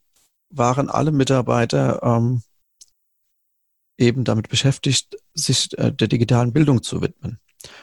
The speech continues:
Und das war eine ganz interessante Geschichte, ähm, für mich als Leitung eben auch, weil ich gesagt habe, okay, das ging wesentlich schneller, äh, als ich gedacht habe, wobei die, die, die Kollegen eben auch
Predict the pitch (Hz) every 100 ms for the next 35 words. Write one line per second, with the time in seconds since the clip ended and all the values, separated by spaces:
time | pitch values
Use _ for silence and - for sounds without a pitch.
0 | - - 107 135 165 139 127 127 - 123
1 | - 107 110 135 - 139 127 - 156 -
2 | - - - - 123 110 127 127 123 110
3 | 117 123 120 95 92 95 95 98 - -
4 | - 98 90 - 127 - 131 - - -
5 | - _ 120 - 120 117 101 - 113 117
6 | 120 104 113 113 131 143 - _ - _
7 | 135 120 110 - 120 113 - 110 113 -
8 | 139 139 160 165 - - - - 113 101
9 | 110 107 113 110 110 107 - - _ 127
10 | 123 - - - 143 123 - 123 110 120
11 | 120 - 110 110 117 104